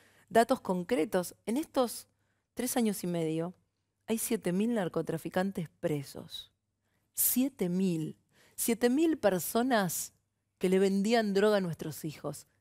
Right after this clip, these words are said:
Siete mil. ¿Cuántos puso el gobierno anterior en ocho años presos? Ocho contra tres y medio.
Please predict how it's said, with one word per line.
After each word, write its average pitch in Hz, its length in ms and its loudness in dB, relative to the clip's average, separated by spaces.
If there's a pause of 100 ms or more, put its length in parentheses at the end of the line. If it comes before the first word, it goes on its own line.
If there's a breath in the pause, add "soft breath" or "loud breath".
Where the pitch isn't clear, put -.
(120)
Siete 240 520 -2
mil. 160 380 -4 (720)
¿Cuántos 262 380 0
puso 233 540 -2
el 180 120 2
gobierno 208 360 4
anterior 190 380 2
en 190 140 2
ocho 190 240 -2
años 185 260 0
presos? - 680 -8 (480)
Ocho 233 400 6
contra 175 320 4
tres 180 280 -4
y 185 40 0
medio. 151 520 -2